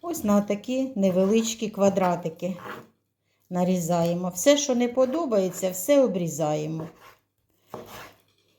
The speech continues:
Десь, може, якась ще плівочка залишилася. Те все обрізаємо.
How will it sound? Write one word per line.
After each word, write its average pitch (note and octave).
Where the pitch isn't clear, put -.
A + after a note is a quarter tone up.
Десь, E3+
може, F3+
якась F3+
ще -
плівочка C#4
залишилася. A3
Те A#3+
все G#3
обрізаємо. D4